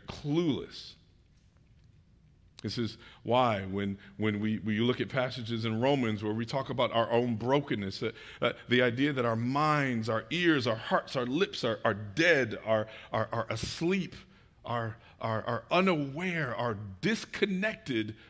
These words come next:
from the heart of God. No capacity then to do good. And when we say to do good, what do we mean? No capacity then to walk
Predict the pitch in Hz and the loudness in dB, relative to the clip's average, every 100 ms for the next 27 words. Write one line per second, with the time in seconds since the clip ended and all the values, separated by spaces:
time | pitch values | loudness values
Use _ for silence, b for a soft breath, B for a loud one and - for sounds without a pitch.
0 | - - 147 135 131 120 107 98 87 69 | -20 0 0 2 0 0 0 -2 -8 -10
1 | - - _ _ _ _ _ _ _ _ | -14 -20 _ _ _ _ _ _ _ _
2 | _ _ - _ _ _ _ _ - _ | _ _ -20 _ _ _ _ _ -20 _
3 | - _ _ _ _ _ _ - 98 135 | -20 _ _ _ _ _ _ -8 2 4
4 | 156 120 139 123 - 82 78 85 - - | 4 2 -2 -4 -6 -12 -12 -16 -20 -20
5 | _ b b b - 123 113 107 101 120 | _ b b b -8 -4 -2 -4 -2 2
6 | 107 92 92 92 113 135 117 110 120 113 | 2 0 -4 -4 -2 -2 -2 -4 -4 -2
7 | 143 113 123 123 120 123 95 B B 107 | 0 0 -2 -2 -2 -2 -4 B B 2
8 | 143 147 151 160 151 - 117 104 95 92 | 4 4 0 -2 -2 -2 -4 -2 -2 -4
9 | B B - 139 117 156 135 - | B B -2 -2 2 2 2 -4